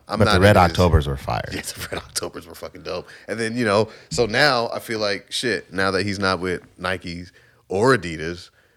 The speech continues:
Speaker 1: all of, like, the, after, the Adidas that are out now that are still connected to Yeezy, like, that people still, like, the price just went up for all the, you know what I mean? 'Cause they're not coming out with new
Speaker 2: Right.
Speaker 1: Yeezys. They might come out with Adizis.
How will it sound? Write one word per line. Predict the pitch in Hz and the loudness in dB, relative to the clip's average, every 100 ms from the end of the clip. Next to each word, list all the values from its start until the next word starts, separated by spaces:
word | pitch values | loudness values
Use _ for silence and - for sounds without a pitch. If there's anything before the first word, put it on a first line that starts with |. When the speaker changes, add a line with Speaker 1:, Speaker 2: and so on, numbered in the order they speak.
| _ _ _ _ | _ _ _ _
Speaker 1:
all | 87 107 117 | 0 2 0
of, | 101 - | -6 -8
like, | 92 92 82 | -2 -2 -2
the, | 98 85 - | -8 -8 -2
after, | 101 104 123 101 | 0 0 -2 -6
the | 95 113 | -4 -6
Adidas | 98 127 175 175 139 | -2 -2 0 -2 -2
that | 113 | -2
are | 107 | -2
out | 98 98 101 | 0 0 -2
now | 101 92 95 | -4 -2 0
that | 92 80 | 0 -4
are | 80 | -6
still | - 98 | -6 -6
connected | 90 90 87 85 87 - | -6 -6 -6 -6 -8 -8
to | 107 95 | -10 -10
Yeezy, | 85 92 98 113 120 - _ _ _ | -10 -10 -8 -8 -10 -16 _ _ _
like, | 85 90 80 | -6 -4 -4
that | 85 82 | -6 -6
people | 101 85 | -6 -10
still, | 80 98 | -10 -8
like, | 71 87 80 | -4 -4 -4
the | 92 | -12
price | - 110 101 | -4 -2 -2
just | 80 90 | -10 -10
went | 82 | -10
up | 76 - _ _ _ _ _ _ | -10 -12 _ _ _ _ _ _
for | - 95 78 | -8 -4 0
all | 87 | -2
the, | 85 82 - | -2 -6 -6
you | 110 | -4
know | |
what | 101 | -2
I | |
mean? | 101 107 101 | -2 -4 -4
'Cause | 98 | -6
they're | 110 | -2
not | 107 90 | -4 -4
coming | 107 101 | -6 -4
out | 104 92 | -6 -8
with | 87 - | -12 -8
new | 110 110 92 - | -4 -4 -6 -12
Speaker 2:
Right. | 92 117 147 85 | -6 0 2 2
Speaker 1:
Yeezys. | 73 82 98 - _ _ - | 0 -6 -12 -14 _ _ -8
They | 107 | -4
might | 113 - | -4 -2
come | 104 | -2
out | 101 92 | -2 -4
with | 92 - _ _ _ _ _ - | -8 -10 _ _ _ _ _ -6
Adizis. | 113 78 226 226 139 135 160 196 214 214 240 | -6 -4 -2 -2 -2 -4 -2 -2 0 0 2